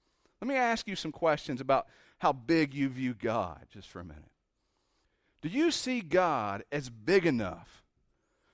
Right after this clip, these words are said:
to turn all the traffic lights green when you're late to work? Yeah?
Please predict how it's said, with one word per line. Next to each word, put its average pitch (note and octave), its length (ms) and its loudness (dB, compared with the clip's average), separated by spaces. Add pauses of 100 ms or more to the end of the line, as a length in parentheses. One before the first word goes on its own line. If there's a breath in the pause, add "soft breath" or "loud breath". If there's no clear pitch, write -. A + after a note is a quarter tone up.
to D#3 60 -2
turn F#3+ 380 4
all G3 260 6
the F#3 100 4
traffic F#3+ 500 2
lights F3+ 300 2
green D#3+ 440 -4
when D#3 100 -4
you're D3+ 140 -4
late D3+ 240 -2
to D3+ 80 -10
work? D3+ 280 -6 (1600)
Yeah? F3+ 200 -4